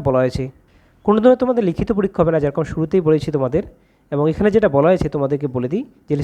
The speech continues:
selection will be two point five time of the post of made as per the automatic generated merit list based on tenth standard mark। অর্থাৎ প্রার্থী এখানে নিয়োগ করা হবে যে মাধ্যমিকে কী মার্কস পেয়েছ সেই হিসেবে কিন্তু টু পয়েন্ট ফাইভ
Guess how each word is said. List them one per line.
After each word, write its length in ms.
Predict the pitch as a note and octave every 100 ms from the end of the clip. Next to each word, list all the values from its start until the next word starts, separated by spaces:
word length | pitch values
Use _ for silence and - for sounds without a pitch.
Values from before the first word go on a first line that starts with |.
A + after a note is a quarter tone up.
| -
selection 320 | F3+ G#3 B3 G3
will 160 | D#3+ G#3 D3+
be 80 | E3 F3
two 120 | G3 F#3+
point 160 | G3+ -
five 160 | D#3+ D#3
time 140 | D#3 D#3 D3
of 60 | C3+
the 60 | C#3 -
post 220 | E3+ - D#3
of 60 | C#3+ C3+
made 160 | C#3+ D3+ C#3
as 80 | -
per 120 | B2+ A#2+
the 80 | C#3+ A3 _ _ D3+
automatic 420 | D3+ F#3+ G3+ G3
generated 400 | D3 C#3+ D3+ G3+ F3
merit 200 | C#3 C#3+ D#3+
list 180 | G#3 - - _ _ - C3
based 260 | E3 A3+ - -
on 80 | D#3+ F#3 - _ _ _ _
tenth 180 | G3+ G#3+ - - _ _ F#3
standard 300 | - A3 A3 D#3+
mark। 160 | B2+ - _ _ _ _ _ _ _ _ F#3+
অর্থাৎ 260 | G3 B3+ B3 - _
প্রার্থী 260 | F#3 F3+ B3+ A#3
এখানে 160 | A#3 F#3
নিয়োগ 140 | E3 E3+
করা 100 | E3+
হবে 160 | D3 G#3 C#4 - _ - D3
যে 80 | D3+ D3+
মাধ্যমিকে 460 | D#3 D#3 G3 A3 A3+ A3
কী 80 | A3+ G3+ E3
মার্কস 200 | E3 -
পেয়েছ 200 | G3 F#3 D3 E3+
সেই 120 | - F3
হিসেবে 200 | G3 F#3
কিন্তু 240 | F#3 F3 G#3+ A3 -
টু 80 | G3+
পয়েন্ট 180 | G#3 G#3
ফাইভ 120 | F#3+